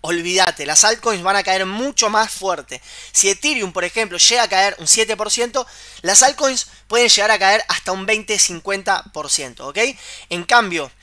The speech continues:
ahora el escenario que esperamos es alcista. Es por eso que yo ahora estoy acumulando altcoins, porque Ethereum seguramente ahora tenga una subida más o menos del cinco o o del diez por ciento. Entonces, como Ethereum yo pienso que va a subir,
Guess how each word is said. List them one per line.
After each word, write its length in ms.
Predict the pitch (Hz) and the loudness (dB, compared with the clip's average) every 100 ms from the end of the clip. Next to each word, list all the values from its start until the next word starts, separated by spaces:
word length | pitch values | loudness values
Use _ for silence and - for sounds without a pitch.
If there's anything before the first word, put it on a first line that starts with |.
| - - - | -20 -20 0
ahora 320 | 165 220 208 | 4 4 4
el 200 | 170 170 | 2 0
escenario 440 | 170 190 233 247 202 | 2 4 4 2 0
que 60 | |
esperamos 420 | - 196 233 247 | -4 0 2 4
es 100 | 233 | 4
alcista. 640 | 233 202 285 269 - 147 - _ - - - 196 | 4 4 2 0 -6 -12 -14 _ -20 -18 -8 -6
Es 140 | 202 | -4
por 180 | 196 220 | 0 2
eso 160 | 226 | 2
que 80 | 208 | 2
yo 120 | 185 | 2
ahora 120 | 196 226 | 2 2
estoy 260 | - 214 190 | 0 -4 -4
acumulando 560 | - 170 185 208 208 | -6 -6 -2 0 4
altcoins, 540 | 247 214 - 139 120 - - - | 4 4 -6 -10 -12 -16 -20 -12
porque 260 | - 160 190 | -8 -4 -4
Ethereum 520 | - 294 285 214 220 | -2 0 0 -2 -2
seguramente 560 | - 196 214 214 233 214 | 0 2 2 2 2 4
ahora 200 | 214 208 | 4 4
tenga 180 | 220 226 | -2 -2
una 160 | 208 | 0
subida 580 | - 180 233 233 202 - - - - | 0 -2 -4 -2 -2 -4 -12 -20 -20
más 220 | 170 190 196 | 0 2 4
o 60 | |
menos 240 | 208 208 175 | 2 0 2
del 100 | 160 | 4
cinco 460 | 247 269 226 180 | 4 2 -4 -4
o 20 | |
o 40 | 170 | -2
del 180 | 165 175 | -2 0
diez 180 | 226 | -2
por 220 | - 247 233 | 0 0 2
ciento. 420 | 262 240 254 277 - - - - | 2 2 -2 -4 -8 -20 -20 -2
Entonces, 500 | 233 220 - 156 - | 2 4 4 0 -6
como 300 | - 175 185 | -6 -4 -4
Ethereum 460 | - 302 233 175 | -2 -2 -2 -2
yo 180 | - 214 | -2 -2
pienso 280 | 240 233 220 | -2 -2 0
que 60 | |
va 100 | 226 | 2
a 40 | 226 | 2
subir, 340 | 240 262 330 | 0 -6 -14